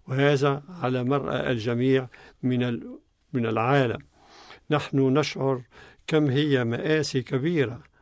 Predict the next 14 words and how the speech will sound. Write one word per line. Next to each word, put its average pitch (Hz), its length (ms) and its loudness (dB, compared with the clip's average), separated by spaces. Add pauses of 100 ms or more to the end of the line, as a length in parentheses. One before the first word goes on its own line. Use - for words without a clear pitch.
(260)
أن 117 300 -2
تكون 131 600 -2 (200)
الدول 123 500 -2
مظلومة، 127 800 -2 (340)
ولا 123 240 0
من 117 240 -2
ينقذها 120 640 -2
من 117 200 -4
ظلمها، 139 580 -2 (380)
ولا 127 180 0
من 123 220 -2
يعطي 131 360 -2
للإنسان 123 720 -4
حقه 120 640 -8